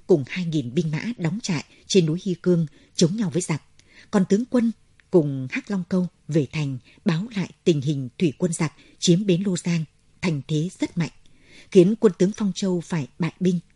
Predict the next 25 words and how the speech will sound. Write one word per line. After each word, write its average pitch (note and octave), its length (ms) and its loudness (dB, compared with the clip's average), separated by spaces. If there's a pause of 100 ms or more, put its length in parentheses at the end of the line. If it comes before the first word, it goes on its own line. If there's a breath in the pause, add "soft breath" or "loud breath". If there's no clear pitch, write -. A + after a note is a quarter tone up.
(120)
rút E3 240 0
lên D#3+ 140 0
núi. D#3 260 -2 (1000)
Thấy F3+ 120 6
viên D#3 300 2
đại - 160 -6 (120)
tướng D#3+ 220 -2 (100)
toan F3 200 -6
nhận D#3 200 -2
tội, D#3 180 -2 (880)
Phan F3 220 0
Đường C3 380 0 (120)
vỗ G3 220 2
vỗ - 180 0
vào F#3 140 -6
tấm E3 200 -4
lưng E3 220 -4
cánh E3 160 -4
phản D3 300 -6 (240)
của D3 320 -2
Bồ D3 160 0
Phá C#3+ 180 -10
Giang E3+ 260 -4 (220)
rồi C#3+ 220 -4
nói: C3+ 220 -8